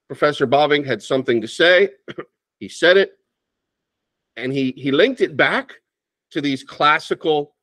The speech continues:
categories of knowledge, innate, acquired, talked about what the philosophers had to say, and then he brought forth this metaphysical situation. And I think <clears throat> that displays an open-mindedness, uh,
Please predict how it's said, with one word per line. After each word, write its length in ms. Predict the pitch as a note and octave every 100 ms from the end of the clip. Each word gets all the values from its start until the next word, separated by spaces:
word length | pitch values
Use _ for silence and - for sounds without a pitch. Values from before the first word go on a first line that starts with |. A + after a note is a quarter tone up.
| _
categories 680 | - D3 E3 D3+ E3+ E3+ E3
of 80 | B2+
knowledge, 460 | C3+ C#3 F3+ F3+
innate, 540 | - C3 C#3 D3 E3 -
acquired, 640 | - D#3+ D3+ D#3 D#3+ D#3+ D3+ _ _ _ _
talked 300 | - E3 E3
about 240 | D#3 D#3 C#3+
what 160 | D#3
the 80 | C#3
philosophers 680 | - D3 D3+ D3+ D3+ D#3+ D#3
had 220 | D#3 D3+
to 60 | D3+
say, 400 | - D#3+ E3 E3 _ _
and 100 | A#2+
then 120 | C3+
he 60 | C#3+
brought 340 | B2 D3 D3
forth 360 | - D3+ C#3 C3
this 200 | B2+ -
metaphysical 680 | C3 B2 - B2 - - A#2
situation. 840 | - A#2 - G#2+ G#2+ G#2 - D2 _ _ _ _
And 100 | A#2+
I 80 | B2+
think 340 | B2+ F#3+ G3+ - -
<clears throat> 160 | C3+ -
that 200 | B2+ C#3
displays 600 | C3+ - D3+ D3+ D3 C3+
an 100 | B2+
open-mindedness, 1040 | D3 D3 B2+ A#2+ B2+ B2 A2 G2 G2+ - _ _ _ _ _ -
uh, 240 | G#2+ G#2